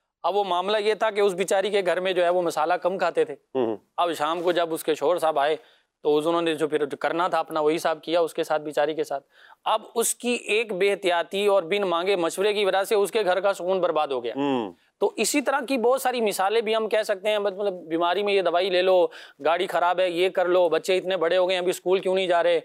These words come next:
Speaker 1: تم یہ کام کیوں نہیں کر رہے، موبائل اتنے سال سے رکھا ہوا ہے اس کو چینج کیوں نہیں کر رہے ہو، اب تو یہ زمانہ آ گیا،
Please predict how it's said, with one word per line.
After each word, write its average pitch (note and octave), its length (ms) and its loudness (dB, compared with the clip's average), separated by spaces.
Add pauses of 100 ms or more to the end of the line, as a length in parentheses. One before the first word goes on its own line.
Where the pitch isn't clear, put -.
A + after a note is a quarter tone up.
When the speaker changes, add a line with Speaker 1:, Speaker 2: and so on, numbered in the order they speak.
(320)
Speaker 1:
تم F3+ 120 0
یہ F#3+ 140 2
کام F#3+ 280 -2
کیوں F#3+ 120 0
نہیں F#3+ 100 0
کر F3+ 120 2
رہے، F3+ 160 0
موبائل F3 380 0
اتنے F#3 200 -2
سال F3+ 200 0
سے F3+ 100 0
رکھا F3 240 0
ہوا F#3 140 2
ہے F3+ 60 2
اس E3+ 100 -4
کو F#3 100 0
چینج F#3 280 -2
کیوں G3 120 0
نہیں G3 100 -2
کر F3+ 140 0
رہے F#3 120 2
ہو، F#3 60 6
اب E3+ 120 -2
تو F#3+ 80 2
یہ F3+ 180 2 (160)
زمانہ F3 320 0
آ F3 140 2
گیا، F3 220 0